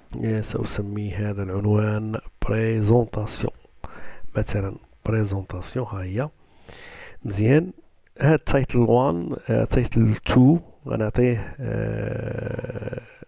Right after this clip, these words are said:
غنعطيه أحبائي الكرام، آه، لون آخر. إذا سأذهب كنترول سي، سأذهب إلى العنوان الذي آي دي رقمه تايتل اثنان، وسأقوم بإعطائه لون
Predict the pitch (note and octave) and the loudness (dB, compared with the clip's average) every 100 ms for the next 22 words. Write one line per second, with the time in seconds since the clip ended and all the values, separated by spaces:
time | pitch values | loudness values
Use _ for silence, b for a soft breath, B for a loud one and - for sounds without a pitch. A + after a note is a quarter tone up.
0 | - - G2 A#2+ A2+ - - G#2+ A2 - | -16 -12 0 0 0 -4 -6 -6 -4 -2
1 | G#2+ A2+ A#2+ B2 _ B B B B B | 0 0 -2 -6 _ B B B B B
2 | B - A2 G#2+ G#2 G#2 G#2+ G2+ A2+ A2+ | B -4 0 2 2 2 2 4 2 2
3 | C3 A#2 - - - G#2+ G#2+ G#2+ - G#2 | -2 -4 -6 -10 -10 -4 -2 0 -2 0
4 | G#2 - - G#2 G2 G2 F#2+ - A#2+ B2 | -2 -2 -2 -2 -2 -2 -4 -2 4 4
5 | B2 A#2 - A2 A2 A2 A#2 G#2+ G2+ G2 | 4 0 -4 -2 0 0 0 0 2 2
6 | A2 A#2+ C#3+ D3+ D3 - A#2 A#2 A#2+ A2 | 4 4 4 2 0 -2 -2 2 2 2
7 | A2+ - A2 G#2+ G#2+ G#2 A2 G#2+ A#2 A#2 | -2 0 0 0 -2 -4 -4 -4 -2 -2
8 | - G#2 A2+ G2 - B B B B - | 2 4 4 2 -6 B B B B -2
9 | - A#2 A2+ - A#2 A2+ - A#2 - A2+ | 0 2 0 -4 -8 -6 -8 -10 -6 0
10 | A2 B2+ A#2+ A2+ A#2 B2 - B2 A#2+ - | 4 4 2 -2 -4 -8 -4 0 0 0
11 | - - - B2 A#2+ B2 A2 - - A#2 | -2 -4 -2 -2 0 0 -2 -2 -2 0
12 | A2 A2 A2 C#3+ C#3+ C#3+ C#3 | 0 0 4 4 4 2 -2